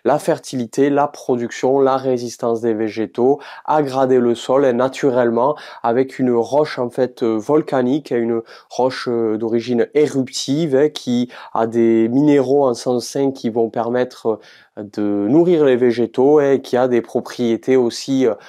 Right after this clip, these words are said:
euh, paramagnétiques et on le verra, c'est une sorte de, d'interaction magnétique qui se crée avec le champ magnétique naturel terrestre et on va voir que ceci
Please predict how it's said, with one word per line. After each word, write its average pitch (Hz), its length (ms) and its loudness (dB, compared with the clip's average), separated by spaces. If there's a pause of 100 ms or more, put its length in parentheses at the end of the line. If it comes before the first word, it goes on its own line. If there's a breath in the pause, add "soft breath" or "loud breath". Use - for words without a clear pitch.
(220 loud breath)
euh, 92 60 -6
paramagnétiques 135 1040 -4
et 131 60 -4
on 113 80 -2
le 113 120 -4
verra, 110 320 -2
c'est 117 300 -4 (300 loud breath)
une 113 160 -6
sorte - 400 -6
de, 107 320 -4 (320 loud breath)
d'interaction 135 680 -2
magnétique 131 640 -2
qui - 160 -10
se - 80 -4
crée 131 300 -4
avec 117 160 0
le 107 80 -4
champ - 180 -8
magnétique 117 460 -4
naturel 110 400 -4
terrestre 117 560 -2
et - 100 -12
on 110 60 -2
va 107 80 0
voir 127 160 0
que - 100 -14
ceci 131 420 -6